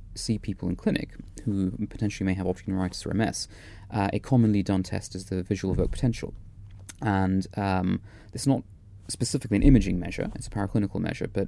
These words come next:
it allows us to detect demyelination because if you have increased latencies on the signal, it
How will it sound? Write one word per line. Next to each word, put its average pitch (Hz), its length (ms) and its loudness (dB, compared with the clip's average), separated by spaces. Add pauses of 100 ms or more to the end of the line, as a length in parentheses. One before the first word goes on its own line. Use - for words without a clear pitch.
(100)
it 101 200 -2
allows 113 460 2
us 98 220 0
to 92 100 -8
detect - 360 0
demyelination 98 640 2
because - 380 0 (300)
if - 160 -4
you 120 80 6
have 110 260 -2
increased 101 340 -2
latencies 110 520 0
on - 80 -2
the - 60 -4
signal, - 460 -2 (320)
it - 120 -2